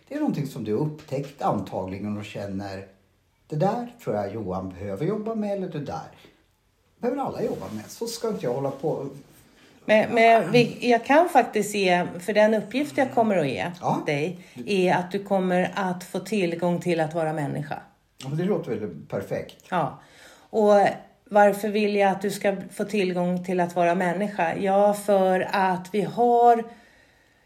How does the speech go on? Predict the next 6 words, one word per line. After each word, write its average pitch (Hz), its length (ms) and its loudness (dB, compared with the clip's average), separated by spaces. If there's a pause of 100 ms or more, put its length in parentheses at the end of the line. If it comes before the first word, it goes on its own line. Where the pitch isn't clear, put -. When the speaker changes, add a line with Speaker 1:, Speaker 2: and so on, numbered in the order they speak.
(1120)
Speaker 2:
För - 160 2
det 220 60 2
första, 233 420 4
de 220 220 4
fem 262 680 6 (180)
grundsinnena 208 1500 4